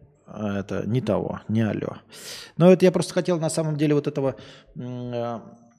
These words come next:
большого гиганта из Атакамы показать, как он выглядит, ну, типа, на-, на-, нарисованный в разрезе. Вот он, вот этот вот самый главный. Но мы его, судя по всему, не увидим. Собака Тарапака.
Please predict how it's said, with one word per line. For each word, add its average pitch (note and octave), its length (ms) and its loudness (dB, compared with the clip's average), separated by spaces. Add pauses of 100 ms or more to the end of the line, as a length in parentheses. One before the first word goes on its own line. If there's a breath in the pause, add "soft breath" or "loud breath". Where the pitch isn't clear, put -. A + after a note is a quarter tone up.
большого B2+ 680 0 (280)
гиганта A#2 500 2
из A2+ 100 4
Атакамы C#3 420 6
показать, A#2+ 380 4
как A#2+ 160 2
он A#2 120 4
выглядит, A2+ 440 4
ну, A#2+ 120 2
типа, G2 280 0
на-, G#2 180 0
на-, A2+ 180 4
нарисованный A2+ 540 4
в G2+ 60 2
разрезе. G#2 400 0
Вот F2+ 220 -6
он, - 160 -14 (140)
вот G2+ 160 -4
этот F2+ 220 -8
вот F2+ 120 -8
самый F#2 220 -2
главный. F2 340 -2 (420 loud breath)
Но C#3 80 6
мы B2+ 120 6
его, B2 360 6
судя A2+ 180 -2
по - 80 -4
всему, A2+ 240 4
не A2 100 6
увидим. G2+ 360 0 (1600)
Собака G#2+ 380 2
Тарапака. G2 600 0